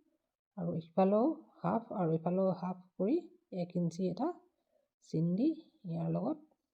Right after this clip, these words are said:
আঁচটানি মিলাই লৈছোঁ। আৰু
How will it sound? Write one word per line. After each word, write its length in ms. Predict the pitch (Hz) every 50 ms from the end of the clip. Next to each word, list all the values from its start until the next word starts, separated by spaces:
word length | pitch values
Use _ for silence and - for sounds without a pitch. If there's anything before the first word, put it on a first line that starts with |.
| _ -
আঁচটানি 500 | 185 160 - - - - 180 175 196 254 247
মিলাই 380 | 185 165 156 139 135 143 147 143
লৈছোঁ। 320 | 139 147 - - - - _ _ _ _ _ _ _ _ _ _ _ _ _ _ _ _ _ _ _ _ _ _ _ _ _ _ _ _ _ _ _ _ _ _ _ _ _ _ _ _ _ _ _ _ _ _ _ _ _ _ _ _ _ _ _ _ _ _ _ _ _ _ _ _ _ _ _ _ _ _ _ _ _ _ _ _ - 202
আৰু 140 | 180 170